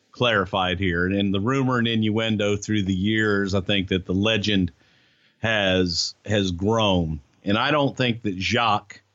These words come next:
went to the office. It was, the ribs were getting pretty rampant, and the agents had smartened up Vince and said, "Hey, you know, this is, this is going on, and, uh, the boys, the ribs are getting pretty stiff,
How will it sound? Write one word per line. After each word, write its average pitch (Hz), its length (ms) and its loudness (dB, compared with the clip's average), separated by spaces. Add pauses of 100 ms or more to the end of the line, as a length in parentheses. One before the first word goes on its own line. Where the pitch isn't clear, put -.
(180)
went 117 360 0
to 117 100 0
the 104 200 4
office. 101 600 0 (320)
It 117 220 -2
was, 107 580 0 (380)
the 107 80 2
ribs 131 400 0
were 131 100 2
getting 127 320 2
pretty 120 240 0
rampant, 107 560 0 (220)
and 110 160 2
the 110 120 4
agents 113 680 -2 (180)
had 98 480 2 (400)
smartened 104 520 0
up 95 280 2 (140)
Vince 101 540 -2
and 92 120 -2
said, 98 180 2
"Hey, 117 220 2
you 110 100 2
know, 101 220 2
this 95 240 0
is, 87 220 -10 (360)
this 117 220 0
is 104 100 0
going 101 300 0
on, 127 540 0
and, 87 260 0
uh, 87 480 0
the 82 80 -10
boys, 113 500 0
the 98 80 -2
ribs 101 320 0
are 98 60 -2
getting 104 280 0
pretty 104 260 0
stiff, - 560 0